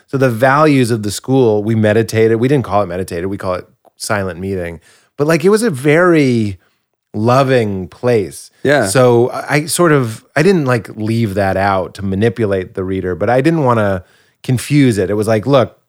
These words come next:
Speaker 1: junior high wasn't easy.
Speaker 2: Yeah.
Speaker 1: Uh, and, and my home life wasn't easy.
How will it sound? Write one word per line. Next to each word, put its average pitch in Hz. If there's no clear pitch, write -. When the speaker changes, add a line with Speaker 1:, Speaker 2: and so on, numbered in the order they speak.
Speaker 1:
junior 147
high 120
wasn't 120
easy. 95
Speaker 2:
Yeah. 107
Speaker 1:
Uh, 110
and, 123
and 131
my 135
home 185
life 123
wasn't 113
easy. 98